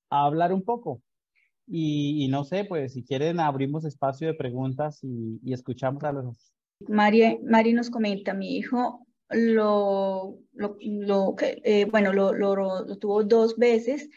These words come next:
Speaker 2: La primera de ellas estuvo ingresado ya con una, eh, más grave, eh, eh, y su estado de salud, en su estado de salud,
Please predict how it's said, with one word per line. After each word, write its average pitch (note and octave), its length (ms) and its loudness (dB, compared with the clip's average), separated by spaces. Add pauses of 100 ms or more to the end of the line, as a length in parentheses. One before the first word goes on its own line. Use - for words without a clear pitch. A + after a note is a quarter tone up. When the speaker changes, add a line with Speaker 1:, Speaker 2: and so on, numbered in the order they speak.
(140)
Speaker 2:
La A3 160 0
primera G#3+ 440 2
de A#3 120 6
ellas G#3+ 200 -2
estuvo G3+ 340 -6
ingresado G#3 640 0 (400)
ya G#3+ 260 4
con G#3+ 160 0
una, G#3 720 0
eh, - 380 -4 (140)
más F#3 260 -2
grave, G#3+ 640 2
eh, F#3+ 500 -6 (260)
eh, G3 380 -2
y G3 140 0
su G#3 80 0
estado F#3 340 0
de A3+ 60 0
salud, A3 240 -4
en F#3+ 100 -2
su G3 120 -10
estado F3+ 220 -2
de - 60 -4
salud, F#3+ 260 -6